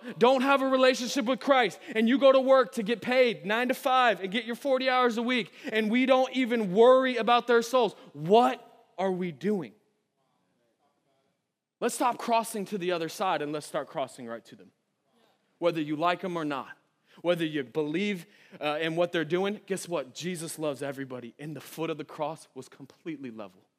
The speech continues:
You weren't sitting any higher than that person that you decided to cross by on the other side to. Let's get to a point in our lives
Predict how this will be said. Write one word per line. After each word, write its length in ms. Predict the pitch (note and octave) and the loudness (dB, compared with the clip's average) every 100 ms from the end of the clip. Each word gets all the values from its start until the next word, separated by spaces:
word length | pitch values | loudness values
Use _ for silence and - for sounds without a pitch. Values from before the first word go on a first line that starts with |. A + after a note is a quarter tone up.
| _ _ _ _ _ _ _ _ | _ _ _ _ _ _ _ _
You 160 | C#3+ F3 | -6 -4
weren't 160 | E3+ | -6
sitting 260 | - E3 D3 | -6 -8 -6
any 180 | D#3 D3+ | -6 -6
higher 340 | D#3+ C#3 B2+ | -4 -2 -4
than 160 | B2 C3 | -6 -10
that 120 | B2+ | -10
person 400 | D3+ B2+ B2 A2 _ - | -10 -10 -12 -18 _ -16
that 80 | C3 | -6
you 140 | C#3 | -6
decided 420 | C#3 - C#3 A#2+ | -6 -8 -6 -6
to 60 | A2+ | -10
cross 340 | - C#3 A#2 | -10 -8 -8
by 220 | - A#2+ A#2 | -8 -6 -6
on 100 | A2+ | -8
the 80 | |
other 160 | A2+ A2+ | -8 -10
side 300 | - G#2+ G#2+ | -12 -14 -14
to. 160 | A2 A#2 _ _ _ _ _ - | -20 -20 _ _ _ _ _ -8
Let's 160 | D#3+ D#3 | -6 -2
get 180 | F#3 | -4
to 120 | D#3+ E3+ | 0 -2
a 60 | |
point 240 | B2 E3 D3 | -2 -4 -2
in 80 | |
our 100 | C#3 | -2
lives 560 | C#3 C#3 C3 A#2 - - | 0 0 0 -4 -12 -14